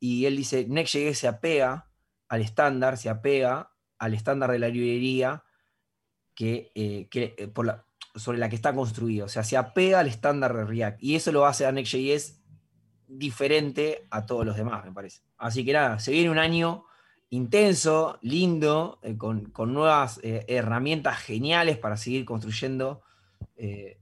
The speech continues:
mejores y más lindas y más performantes aplicaciones web. Así que nada, no, no hay mejor momento para, eh, para aprender JavaScript, sobre todo, y para después empezar a interiorizarte en algo como React, en Nuca.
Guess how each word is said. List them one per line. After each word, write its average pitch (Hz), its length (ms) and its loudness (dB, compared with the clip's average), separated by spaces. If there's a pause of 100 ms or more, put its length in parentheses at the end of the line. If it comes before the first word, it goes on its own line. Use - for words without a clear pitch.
mejores 151 640 0
y 113 100 -4
más 120 160 -2
lindas 147 400 -2
y 117 60 -8
más 117 120 -4
performantes 123 720 -4 (120)
aplicaciones 113 520 -4
web. 151 260 0 (400)
Así 113 320 -8
que 110 180 -4
nada, 117 400 -2 (140)
no, 123 240 -2
no 135 160 0
hay 156 200 2
mejor 151 360 0
momento 147 580 -2
para, 107 500 -4 (840)
eh, 101 280 -12
para 117 160 0
aprender 143 280 0
JavaScript, 143 540 -2 (180)
sobre 117 280 -6
todo, 175 480 6
y 123 100 -4
para 113 200 -2
después 113 340 -4
empezar 117 280 -4
a 127 40 -2
interiorizarte 113 600 -4
en 113 80 -4
algo 117 180 -4
como 107 200 -4
React, 107 400 -6 (600)
en 104 180 -4
Nuca. 107 300 -6